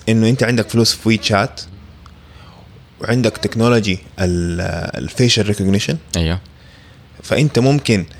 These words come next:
Speaker 1: أو كأني قرأت إنه بالشيء ده بيصير، بس ما أدري إذا، يعني، بغض النظر التكنولوجيا موجودة. إذا أنت عملت مخالفة بسيطة في الشارع، قطعت الشارع ب-، في إشارة، إشارة حمراء وأنت ماشي، حق المشاة مثلًا قطعتها وأنت، وهي حمراء،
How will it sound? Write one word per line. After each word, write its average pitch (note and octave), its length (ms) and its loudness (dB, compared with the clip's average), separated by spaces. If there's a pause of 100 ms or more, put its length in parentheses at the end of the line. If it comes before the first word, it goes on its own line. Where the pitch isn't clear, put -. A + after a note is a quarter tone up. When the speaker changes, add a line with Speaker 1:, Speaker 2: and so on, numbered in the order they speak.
(460)
Speaker 1:
أو F2+ 480 -2
كأني E3 280 2
قرأت F#2+ 400 -2
إنه F#2 80 -2
بالشيء F2+ 380 -4
ده E2+ 100 2
بيصير، B2 340 -2
بس B2 300 -2
ما A#2+ 180 2
أدري D#2 220 -2
إذا، D2 220 -4 (100)
يعني، E2+ 160 -4
بغض G#2+ 280 -4
النظر G#2 260 2
التكنولوجيا G#2 520 0
موجودة. D#2+ 480 -2 (380)
إذا G2 180 0
أنت C3 220 2
عملت G#2 420 0
مخالفة A2 440 -2
بسيطة G#2 340 -2
في F#2+ 60 -4
الشارع، F#2 400 0 (200)
قطعت G2+ 320 -2
الشارع G#2 360 0
ب-، D#2 200 -8 (120)
في - 220 -10
إشارة، G2 500 -2
إشارة G#2+ 280 0
حمراء G2 340 0
وأنت F#2+ 180 -2
ماشي، A2 460 0 (1300)
حق - 220 -8
المشاة G2 360 0
مثلًا G2+ 340 -2
قطعتها G2+ 380 -2
وأنت، G2+ 220 -2 (340)
وهي F#2 260 0
حمراء، F#2+ 400 0